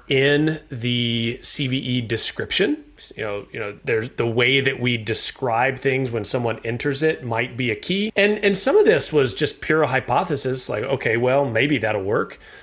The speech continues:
Um, some of it was more led by intuition. The words, for instance, you know, somehow people pick out some subset of C V Es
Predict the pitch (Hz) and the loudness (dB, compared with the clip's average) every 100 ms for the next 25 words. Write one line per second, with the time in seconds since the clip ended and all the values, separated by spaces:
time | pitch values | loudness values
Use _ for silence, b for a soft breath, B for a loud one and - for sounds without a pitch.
0 | B - 120 120 117 120 - 156 151 131 | B -2 0 2 0 -2 0 2 4 2
1 | 127 139 127 117 113 - - _ - 135 | 0 2 2 2 -2 -4 -8 _ -8 -2
2 | 120 127 127 123 123 120 120 123 127 - | 2 4 4 4 2 2 0 0 -2 -4
3 | 113 113 156 151 117 139 147 127 - 110 | -2 0 0 0 2 4 6 4 -2 -4
4 | 104 101 101 90 123 113 113 - 202 240 | -4 -4 -8 -6 -4 -4 0 2 4 2
5 | 226 - 190 120 107 175 214 - _ _ | 0 2 2 2 2 0 -2 -14 _ _
6 | _ _ _ _ - - 202 - 175 135 | _ _ _ _ -10 -2 -2 2 2 2
7 | - - 190 - - 151 165 143 123 - | 0 0 0 0 -4 0 2 2 2 -2
8 | - 147 143 117 165 143 - 135 123 - | 0 0 0 0 0 -2 0 0 0 0
9 | 147 127 123 123 127 127 113 110 110 B | 0 0 -2 0 0 2 0 0 -2 B